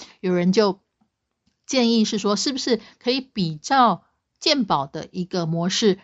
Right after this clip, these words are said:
让学校或老师有一定的点数去采购产品，然后再反向过来跟所谓的教育部门申请经费。那我个人觉得这是一个蛮好的一个思考的方向，大家可以进一步的再做讨论。那当然，我想第二个挑战是我们怎么样去改变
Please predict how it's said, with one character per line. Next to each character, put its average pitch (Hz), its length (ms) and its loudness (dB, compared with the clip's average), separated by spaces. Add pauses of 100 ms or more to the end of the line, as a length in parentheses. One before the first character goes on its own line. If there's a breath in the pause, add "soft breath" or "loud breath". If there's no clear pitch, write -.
让 196 220 0
学 190 200 0
校 208 200 2
或 202 140 0
老 160 180 -2
师 190 160 -6
有 175 160 -4
一 175 80 -6
定 202 200 -2
的 175 120 -2
点 156 240 -8
数 202 180 -4
去 196 140 -2
采 - 240 -8
购 208 220 0
产 175 260 -2
品， 185 240 0 (240 loud breath)
然 170 100 -8
后 202 160 0
再 196 360 -2 (240)
反 185 240 2
向 294 260 -2
过 262 140 4
来 175 160 0
跟 190 300 -2
所 180 160 -6
谓 180 140 -2
的 175 100 -4
教 185 220 0
育 180 80 0
部 185 160 -4
门 165 160 -4
申 196 180 0
请 165 180 -4
经 185 200 -2
费。 185 160 -2
那 226 160 4
我 185 180 -4
个 302 180 0
人 233 120 4
觉 214 100 0
得 180 60 0
这 196 160 -4
是 196 180 -8
一 190 80 -10
个 190 180 -4 (220 loud breath)
蛮 190 180 -2
好 165 220 2
的 - 140 -14
一 185 120 -8
个 180 160 -4
思 196 240 -8
考 - 220 -6
的 175 140 -12
方 202 180 0
向， 185 220 2
大 180 180 -2
家 - 0 -
可 185 140 -6
以 160 60 -4
进 185 240 -2
一 180 80 -2
步 185 180 -4
的 180 160 -8
再 180 260 -2
做 175 220 -4
讨 - 240 -12
论。 196 180 -6 (260 loud breath)
那 254 80 -8
当 320 180 4
然， 247 140 6
我 208 80 2
想 170 200 -2
第 233 160 2
二 202 80 2
个 190 100 -2
挑 165 240 -8
战 185 240 -4
是 196 160 -4
我 180 80 2
们 180 160 0
怎 180 140 -2
么 196 80 0
样 262 180 2
去 262 200 -2
改 156 260 -6
变 202 240 -2